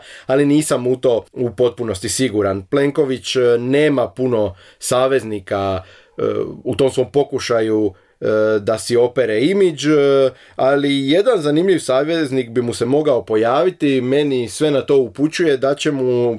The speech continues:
ponovno asistirati, e, Davor Ivo Stier. Neke izjave koje je Stier davao,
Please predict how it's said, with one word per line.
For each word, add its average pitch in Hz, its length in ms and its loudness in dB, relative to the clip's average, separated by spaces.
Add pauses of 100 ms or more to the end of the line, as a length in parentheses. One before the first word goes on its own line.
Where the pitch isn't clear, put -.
ponovno 156 380 2
asistirati, 127 840 -2 (360)
e, 113 200 2
Davor 127 400 2
Ivo 123 260 0
Stier. 170 500 0 (680)
Neke 190 720 2
izjave 156 460 0
koje 113 180 0
je 107 60 2
Stier 139 300 0
davao, 139 680 2